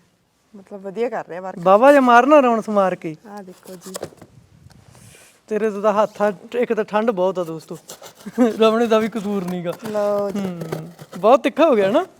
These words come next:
Speaker 1: ਹਾਂਜੀ।
Speaker 2: ਹੂੰ।
Speaker 1: ਸੋ ਇਹ ਵੀ ਵਧੀਆ ਕਾਮਯਾਬ ਚੀਜ਼ ਆ ਜੀ।
Speaker 2: ਠੀਕ ਹੈ।
Speaker 1: ਇਹ
Speaker 2: ਤੇ
Speaker 1: ਵੀ
Speaker 2: ਦ-
Speaker 1: ਦੋ ਦਿੱਤੇ ਹੋਏ ਨੇ ਜੀ।
Speaker 2: ਅੱਛਾ, ਇੱਕ ਨਾ ਇੱਕ ਫ੍ਰੀ। ਤੇ ਇਹ ਵੀ ਦੋਸਤੋ ਸੌ, ਡੇ-, ਸੌ, ਸਵਾ ਸੌ ਰੁਪਈਏ ਦਾ ਆ ਜਾਂਦਾ।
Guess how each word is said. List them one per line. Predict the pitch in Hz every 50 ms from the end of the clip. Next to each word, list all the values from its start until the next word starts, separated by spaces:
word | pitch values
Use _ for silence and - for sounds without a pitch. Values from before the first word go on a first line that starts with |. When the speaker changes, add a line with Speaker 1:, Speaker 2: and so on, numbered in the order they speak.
| _ -
Speaker 1:
ਹਾਂਜੀ। | 208 190 180 175 - - - - 180 - 208
Speaker 2:
ਹੂੰ। | 196 175 160 156 170 - - _ -
Speaker 1:
ਸੋ | - 226
ਇਹ | 208 214
ਵੀ | 247 240
ਵਧੀਆ | 196 208 208 185 240 240
ਕਾਮਯਾਬ | 233 254 240 226 214 220 196 214 208 202
ਚੀਜ਼ | 190 - 220 214 208 202
ਆ | 190 180
ਜੀ। | 170 214 294 - -
Speaker 2:
ਠੀਕ | - - 190 175 - -
ਹੈ। | 165 147 143 - -
Speaker 1:
ਇਹ | - 247
Speaker 2:
ਤੇ | 269 -
Speaker 1:
ਵੀ | 311 359
Speaker 2:
ਦ- | 247
Speaker 1:
ਦੋ | 226 226 269 269 277 277 277
ਦਿੱਤੇ | 277 254 - 339 370
ਹੋਏ | 381 359 311 285
ਨੇ | 262 240 214
ਜੀ। | 202 208 269 349 - _ _ _ - _ _ _ _ _ _ _ _ 247
Speaker 2:
ਅੱਛਾ, | 233 - - - 233 208 160 143 _ _ -
ਇੱਕ | - 220 - 254
ਨਾ | 247 247
ਇੱਕ | 240 240 226
ਫ੍ਰੀ। | 175 214 220 233 214 165
ਤੇ | - 226 233 247 262
ਇਹ | 277
ਵੀ | 285 320
ਦੋਸਤੋ | 254 285 277 - - - 285 285 277 277 262 233 262 - 226 202
ਸੌ, | - 247 233 240
ਡੇ-, | 240 214 254 240 233
ਸੌ, | - - 247 233 240 240
ਸਵਾ | 240 240 226 240 240
ਸੌ | 233 233 233
ਰੁਪਈਏ | 220 - 240 226 233
ਦਾ | 214 226
ਆ | 208 175
ਜਾਂਦਾ। | 165 165 165 180 208